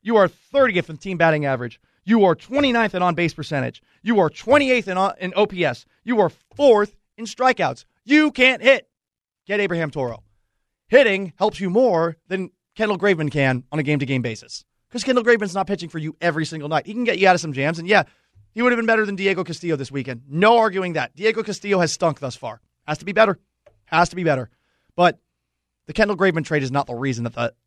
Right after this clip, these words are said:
Mariners sank over the weekend. Text in seven ten, seven ten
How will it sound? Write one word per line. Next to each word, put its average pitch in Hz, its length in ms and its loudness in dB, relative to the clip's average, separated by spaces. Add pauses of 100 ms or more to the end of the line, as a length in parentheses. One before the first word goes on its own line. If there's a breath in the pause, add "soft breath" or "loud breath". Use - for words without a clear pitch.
(260)
Mariners 147 560 0
sank - 500 -4 (500)
over 135 120 -4
the 123 80 -4
weekend. 117 400 -8 (1000)
Text 175 280 2
in 117 260 0 (300)
seven 165 340 0
ten, 117 340 2 (380)
seven 151 300 -2
ten 127 300 -2